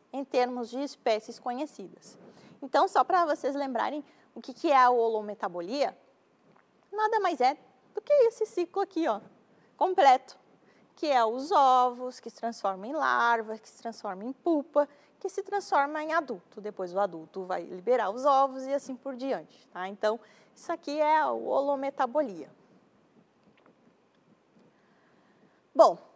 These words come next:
esse tipo de desenvolvimento está relacionado a um maior número de espécies. Em razão de quê, gente? Por que que esse tipo de, de desenvolvimento tá relacionado aí a, a essa diversidade toda?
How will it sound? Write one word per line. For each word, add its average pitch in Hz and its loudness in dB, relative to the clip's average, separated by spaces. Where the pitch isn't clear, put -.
esse 523 2
tipo 349 0
de 285 -4
desenvolvimento 247 -4
está 311 4
relacionado 320 -2
a 302 0
um 320 -2
maior 381 4
número 311 -6
de 277 -10
espécies. - -6
Em 415 -4
razão 381 2
de 403 2
quê, 262 -2
gente? 190 -12
Por 415 -2
que 415 -4
que 392 -6
esse 415 -2
tipo - -10
de, 294 -8
de 277 -6
desenvolvimento 262 -4
tá 262 0
relacionado 254 -6
aí 202 -8
a, 202 -6
a - -16
essa 254 -4
diversidade 214 2
toda? 175 -6